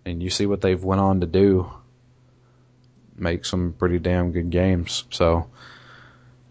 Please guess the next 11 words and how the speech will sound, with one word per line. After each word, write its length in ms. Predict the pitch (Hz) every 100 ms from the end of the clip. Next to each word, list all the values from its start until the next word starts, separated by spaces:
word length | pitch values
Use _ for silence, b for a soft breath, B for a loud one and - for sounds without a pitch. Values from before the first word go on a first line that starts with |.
| -
uh, 220 | - - - - - _ _ _ _ - - -
good 200 | 117 123
for 120 | 143
Naughty 280 | 117 123 135
Dog, 360 | 123 123 110 98 B B _ _ -
and 240 | 98 95
it's 140 | 98 -
good 180 | 113 104
to 60 |
s-, 120 | 98
go. 340 | - 110 107